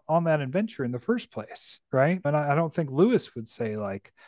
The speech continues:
"Oh no, the, the knight should have stayed at home and should never have taken that adventure that was offered him." So I think there's a kind of dilemma here between deciding, is going beyond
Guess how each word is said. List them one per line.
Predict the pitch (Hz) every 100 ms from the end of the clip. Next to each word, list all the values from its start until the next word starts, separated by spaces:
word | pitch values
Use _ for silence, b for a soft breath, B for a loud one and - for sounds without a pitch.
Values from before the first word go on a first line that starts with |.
| b b -
"Oh | 151
no, | 139 127 110 110
the, | - 123 120 120
the | 131
knight | 131 123
should | - 120
have | 104
stayed | - 123 113
at | 113
home | 123 110
and | 110
should | - 113
never | 107 107
have |
taken | - 139 120
that | 104
adventure | 104 120 117 107
that | 101
was | 110
offered | 113 117
him." | - _ _ _ b b b _ _ _
So | -
I | 165
think | 208 196
there's | 180
a | 170
kind | - 175 196 202
of | 175 -
dilemma | 151 170 233 139
here | - 101 - - _ _ _ 127
between | 123 - 131 123 120 117 117 - _ _ _ _ _ - 143 123
deciding, | 156 143 - 143 147 156 143 131 123 120 120 - _ _ _ _ _ _ _ _ _ _
is | 151 147
going | - 151 151
beyond | 127 123 165 170 147 139 139